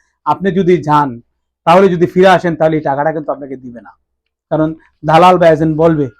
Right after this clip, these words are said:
"ভাই, আমি তো আপনাকে ফ্লাইট করাই দিছি, সৌদি আরব থেকে ফিরে আসছেন, এটা আমার দোষ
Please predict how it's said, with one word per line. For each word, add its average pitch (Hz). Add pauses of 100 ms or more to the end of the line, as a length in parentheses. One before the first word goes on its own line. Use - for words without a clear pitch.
"ভাই, 151 (260)
আমি 165
তো 165
আপনাকে 165
ফ্লাইট 156
করাই 151
দিছি, 135 (300)
সৌদি 175
আরব 175
থেকে 165
ফিরে 175
আসছেন, 160
এটা 143
আমার 147
দোষ 135